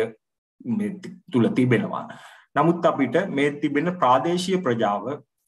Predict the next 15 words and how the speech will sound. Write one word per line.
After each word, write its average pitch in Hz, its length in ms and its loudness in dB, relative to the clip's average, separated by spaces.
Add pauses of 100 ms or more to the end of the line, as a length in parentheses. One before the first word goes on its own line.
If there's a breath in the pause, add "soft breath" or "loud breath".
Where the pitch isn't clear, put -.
(120)
අ, - 80 -12 (800)
අමතක 180 460 2
කරලා 101 400 -2
මේක 131 320 -6 (180)
තිරසර 156 460 2
අන්දමින් 113 460 0
මේ 123 140 -2
කාර්ය 107 360 0
කිරීමේ 101 560 -4
හැකියාවක් 95 580 -4 (100)
නැහැ 101 200 -6
කියන 90 180 -4
එකයි 98 200 -6
මගේ 95 300 -2
අදහස. - 360 -18